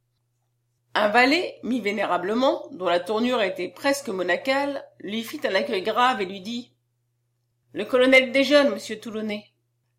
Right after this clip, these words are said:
Le père Atous était un colonel. Monsieur Lecoq monta. Dans cette maison, il n'y avait aucun bruit. L'air y flairait énergiquement le renfermer.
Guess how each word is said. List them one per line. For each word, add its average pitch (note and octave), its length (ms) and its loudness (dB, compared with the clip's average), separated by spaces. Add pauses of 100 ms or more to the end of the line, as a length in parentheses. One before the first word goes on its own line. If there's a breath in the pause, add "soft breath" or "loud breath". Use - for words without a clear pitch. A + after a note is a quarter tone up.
(100)
Le F#3 140 -6
père G#3+ 240 2
Atous C#4 380 0
était G#3 260 -6
un G3 80 -2
colonel. C#3+ 720 -8 (1080)
Monsieur A#3+ 300 -2
Lecoq F4 300 0
monta. G#3+ 420 -2 (2750)
Dans E3+ 80 -6
cette G#3 220 -6
maison, C4+ 580 2
il A#3+ 120 0
n'y A#3+ 100 6
avait A#3+ 180 4
aucun A3+ 240 2
bruit. F#3 400 -6 (720)
L'air C#4 300 6
y C#4+ 80 4
flairait C4 500 8
énergiquement B3+ 560 2
le B3 80 4
renfermer. A3 580 -2